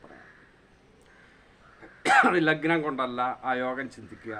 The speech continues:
ചന്ദ്രനെയും ശുക്രനെയും കൊണ്ടാണ് അത് ചിന്തിക്കുക. ശരഭായോഗം നമുക്കറിയാം.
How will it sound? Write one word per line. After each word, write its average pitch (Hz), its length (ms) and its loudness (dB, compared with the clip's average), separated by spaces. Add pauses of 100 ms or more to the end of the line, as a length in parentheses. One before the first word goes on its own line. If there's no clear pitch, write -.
(840)
ചന്ദ്രനെയും 175 760 2 (680)
ശുക്രനെയും 151 680 -4 (180)
കൊണ്ടാണ് 101 420 -12 (2500)
അത് 143 100 0 (100)
ചിന്തിക്കുക. 117 400 -8 (160)
ശരഭായോഗം 127 840 -8 (1300)
നമുക്കറിയാം. 143 540 0